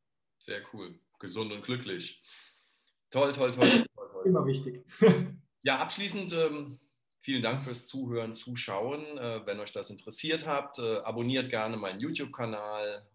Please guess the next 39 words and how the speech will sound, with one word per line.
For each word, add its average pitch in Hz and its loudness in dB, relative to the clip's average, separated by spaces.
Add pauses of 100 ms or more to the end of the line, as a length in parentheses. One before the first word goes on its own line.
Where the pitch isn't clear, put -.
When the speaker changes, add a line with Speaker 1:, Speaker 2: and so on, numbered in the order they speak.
Speaker 1:
oder 85 -12
die, - -20
äh, - -20 (180)
Podcasts, 113 -2
die 113 -12
diversen. 107 -4 (380)
Schaut 120 0
rein, 139 0
wenn 165 2
ihr 135 2
mehr 123 2
über 117 0
Träumen 117 -2
und 110 -6
Machen 131 -4
wissen 143 -4
wollt, 120 0
über 101 -10
die 101 -14
Events, 120 -2
Kontakt 120 -10
zu 120 -6
mir 113 -2
aufnehmen 110 -6
wollt, 101 -2
was 98 -4
auch 98 -14
immer 101 -8
dort 95 -6
geschieht. - -8
Schaut 110 -2
da 107 0
rein 123 -2
unter 107 -4
träumen 160 -2
und 131 -6
machen 120 -6
dot - -2
org. 160 -4